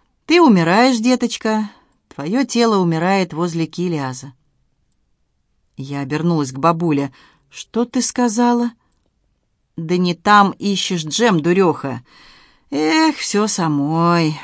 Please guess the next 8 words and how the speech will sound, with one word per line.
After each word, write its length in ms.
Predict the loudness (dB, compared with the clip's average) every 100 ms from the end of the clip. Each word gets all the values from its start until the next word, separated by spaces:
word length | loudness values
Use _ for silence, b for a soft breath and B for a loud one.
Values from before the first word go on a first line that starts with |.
| B -8
Бабуля 440 | -6 0 2 2
встала 360 | 2 2 4 2
из 120 | 2
кресла 360 | 0 0 0
и 40 | 0
прошла 400 | 0 -2 0 0
к 60 |
буфету. 600 | 0 -4 -2 -2 -2 -6